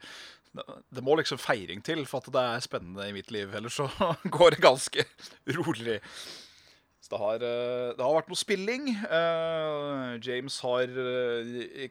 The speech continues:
knurra bedt og, eh, spurt pent om, eh, man kunne spille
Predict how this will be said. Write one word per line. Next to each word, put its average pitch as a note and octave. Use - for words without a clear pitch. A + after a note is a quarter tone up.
knurra B2+
bedt -
og, A#2
eh, A2+
spurt -
pent -
om, A#2+
eh, A#2
man A#2+
kunne A#2+
spille G#2+